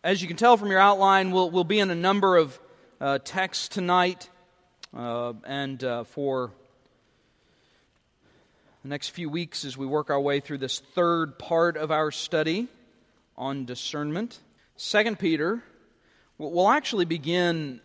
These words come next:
in verse sixteen of chapter one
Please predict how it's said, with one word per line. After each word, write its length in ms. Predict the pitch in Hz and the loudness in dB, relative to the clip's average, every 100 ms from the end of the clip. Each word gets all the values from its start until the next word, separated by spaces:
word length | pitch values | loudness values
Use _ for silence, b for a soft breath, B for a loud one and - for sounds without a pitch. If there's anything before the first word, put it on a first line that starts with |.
| - | -8
in 220 | 165 156 | -6 -4
verse 280 | 160 180 - | -4 -4 -4
sixteen 680 | 202 - - - 208 196 147 | -6 -6 -8 -4 -2 -2 -4
of 140 | 123 | -6
chapter 420 | - 170 156 151 | -4 -2 -2 -6
one 680 | 135 131 160 160 131 147 175 | -8 -6 -2 0 -2 -6 -8